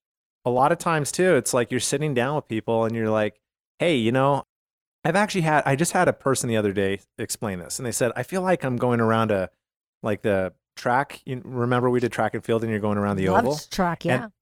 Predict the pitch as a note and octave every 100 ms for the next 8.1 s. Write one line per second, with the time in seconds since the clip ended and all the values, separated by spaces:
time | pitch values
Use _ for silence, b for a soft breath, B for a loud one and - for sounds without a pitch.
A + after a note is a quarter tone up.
0 | _ _ _ G#2+ A#2+ B2+ F#2+ - B2+ C3+
1 | B2 A#2 - A#2+ - G3 G#3 F3+ - C3
2 | C#3 B2 A#2 C#3 C3 G#2+ A2 G#2+ G2 F#2+
3 | A2 G#2 G#2+ A2 - G#2 G2+ F#2+ D2+ -
4 | A2+ B2 B2 - C3+ - A2+ - G#2+ G#2+
5 | G#2 - G#2 C#3+ - B2 - A#2+ D#3+ F3
6 | - A#2+ - B2+ D3+ - G2 G2 F#2+ -
7 | B2+ B2+ F#2+ C3 - F2+ F#2 F#2+ F#2+ A#2+
8 | C3+